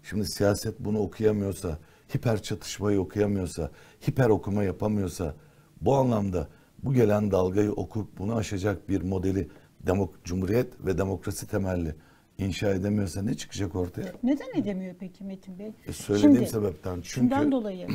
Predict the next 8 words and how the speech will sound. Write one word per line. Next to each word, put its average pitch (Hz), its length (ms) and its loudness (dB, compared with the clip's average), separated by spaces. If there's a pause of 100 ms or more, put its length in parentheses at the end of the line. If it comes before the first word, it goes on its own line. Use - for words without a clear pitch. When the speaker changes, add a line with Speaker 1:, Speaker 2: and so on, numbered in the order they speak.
Speaker 2:
Şimdi 240 140 0
mesela 262 400 -4
dediniz 294 400 -10
ki, 185 200 -8 (540)
e, 185 400 -8 (880)
e, - 280 -12 (280)
şimdi 226 300 -8 (420)
bakıyorsunuz, 302 840 -4